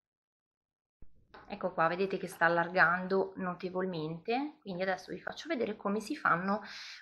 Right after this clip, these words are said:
ulteriori aumenti, sempre fatti naturalmente, io, eh, li ho fatti ogni dodici giri.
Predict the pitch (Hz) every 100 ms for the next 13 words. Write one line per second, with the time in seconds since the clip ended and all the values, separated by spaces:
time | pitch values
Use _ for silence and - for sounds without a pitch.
0 | _ 233 202 220 202 185 180 175 - 180
1 | 185 180 165 165 165 185 - _ - -
2 | 226 208 202 196 196 - 208 220 - -
3 | 240 185 190 185 196 185 165 165 - -
4 | - _ _ 175 214 233 - 170 165 160
5 | 156 147 147 147 151 _ 165 170 170 160
6 | - 185 175 - - 170 165 - 165 165
7 | 165 156 151 156 139 151 143